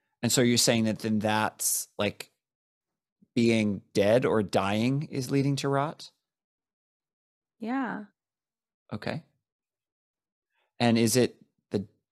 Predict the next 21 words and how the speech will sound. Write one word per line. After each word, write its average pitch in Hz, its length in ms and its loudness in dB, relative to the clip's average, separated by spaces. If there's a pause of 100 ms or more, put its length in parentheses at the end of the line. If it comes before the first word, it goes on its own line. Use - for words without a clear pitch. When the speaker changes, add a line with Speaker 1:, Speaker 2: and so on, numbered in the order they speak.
(140)
Speaker 1:
dead, 107 300 2 (420)
like, 104 180 -2
what 107 360 4
makes 110 380 0
a 107 80 2
dead 117 280 2
thing 101 280 -4
rot 98 420 -2
and 101 100 -4
not 95 140 -4
a 95 80 -4
living 110 300 0
thing? - 320 -14 (1500)
Speaker 2:
Well, 208 140 4
it's 196 180 -4
not 220 220 4
getting 240 320 4
nutrients 185 560 -2
from 180 160 -4
the 151 100 -6
soil. 170 800 -8